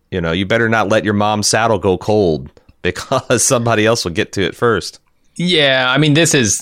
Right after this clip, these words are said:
Speaker 2: this is a kid who's been bullied. Bullying back is what it is. It's, it's kind
Speaker 1: Yeah.
Speaker 2: of gross. Um,
Speaker 1: It's Ender's Game, like,
Speaker 2: Sure,
Speaker 1: you know, he's a
Speaker 2: except
Speaker 1: gentle,
Speaker 2: if Ender
Speaker 1: innocent, sweet kid, and, and now he's pushed to incredible violence.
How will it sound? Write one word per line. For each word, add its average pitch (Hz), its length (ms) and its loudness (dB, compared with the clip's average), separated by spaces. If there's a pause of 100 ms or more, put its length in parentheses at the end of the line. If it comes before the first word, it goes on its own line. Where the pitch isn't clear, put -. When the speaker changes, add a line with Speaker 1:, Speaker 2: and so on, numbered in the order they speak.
Speaker 2:
this 156 200 0
is 135 60 0
a 127 80 0
kid 107 200 0
who's 98 160 0
been 92 160 0
bullied. 87 500 0 (140)
Bullying 95 360 0
back 80 360 -4
is 92 100 -4
what 82 140 -2
it 82 100 -4
is. 80 340 -4
It's, - 420 -2
it's - 260 -4
kind 107 240 0
Speaker 1:
Yeah. 82 180 0
Speaker 2:
of 80 180 -2
gross. - 340 -6 (120)
Um, 87 520 -4
Speaker 1:
It's - 420 -2 (100)
Ender's 98 380 0
Game, 76 440 -4 (140)
like, 76 420 -4 (220)
Speaker 2:
Sure, 104 240 -2
Speaker 1:
you 92 80 2
know, 85 160 0
he's 98 160 -2
a 104 60 0
Speaker 2:
except 85 160 -6
Speaker 1:
gentle, 95 340 0
Speaker 2:
if 87 60 0
Ender 95 220 0
Speaker 1:
innocent, 90 260 -2
sweet - 320 -4
kid, 82 360 -2
and, 78 440 -6
and 82 180 -4
now 85 240 -2
he's 82 220 -6
pushed - 380 -4
to 80 420 -6
incredible 85 420 -4
violence. 73 600 -6